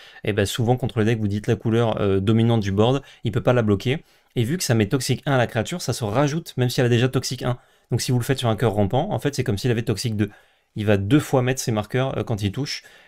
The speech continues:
et ça permet de, aussi de, d'avoir un petit peu de, de reach, un peu de portée pour aller tuer les, euh, les adversaires qui auraient déjà construit un board,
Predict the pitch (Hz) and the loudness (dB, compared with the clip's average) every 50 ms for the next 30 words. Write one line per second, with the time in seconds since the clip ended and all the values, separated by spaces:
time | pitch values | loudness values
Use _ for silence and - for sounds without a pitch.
0 | _ - 110 95 - 98 - 107 101 107 117 107 104 98 98 98 92 - - 123 | _ -6 -4 -2 -2 -2 0 0 2 2 2 2 2 2 2 2 0 -2 -6 -6
1 | 110 104 98 95 95 98 98 98 98 101 95 101 98 98 95 - - - 120 104 | -4 -2 -2 -2 -2 -2 -2 -2 0 0 2 2 2 0 -2 -4 -6 -4 -2 0
2 | 98 98 95 101 101 98 120 123 - - 120 - 113 - - - 113 - - 147 | 0 2 2 2 2 2 0 0 0 -2 -2 -4 -4 -4 -4 -4 -6 -4 -4 -6
3 | 147 - 107 104 98 98 - - - - 139 - - - - - - _ 120 117 | -4 -2 -2 -4 -2 -4 -4 -4 -4 -4 -4 -4 -8 -16 -20 -20 -10 _ -2 0
4 | 110 104 98 98 98 98 98 95 95 101 95 95 92 - - 131 - - 117 101 | 2 2 4 4 4 2 2 2 2 4 2 2 0 0 -4 -4 -2 -2 0 0
5 | 104 101 101 98 104 117 117 - - 131 - - 127 117 - - - 120 107 104 | 2 2 2 2 2 0 0 -4 -10 -16 -8 -6 -6 -6 -4 -4 -4 -2 0 2
6 | 98 107 117 127 131 131 | 2 4 4 4 2 -2